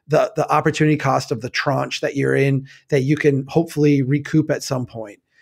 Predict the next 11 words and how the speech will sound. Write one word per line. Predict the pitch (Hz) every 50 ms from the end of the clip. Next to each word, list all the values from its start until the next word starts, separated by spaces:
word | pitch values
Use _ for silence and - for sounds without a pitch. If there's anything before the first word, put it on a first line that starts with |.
| _ _ _ _ _ -
There | 147 175 180
is | 185 175 139 151
a | 139 135 131
real | 123 123 127 143 160 175 180 180 170 170 170 175 170
ongoing | 143 147 147 147 151 135 139 139 139 139 131
financial | 135 139 131 131 135 135 123 - 123 107
penalty | - - - - 156 160 160 156 143 147 - - 101 104 101 104 113 _ _ _ _ _ _ _ -
to | - 147
sitting | - - - - 180 175 160 165 160 147 147 143 - -
in | 165 165 165 165 165 156
this | 139 147 139 135 131 - - -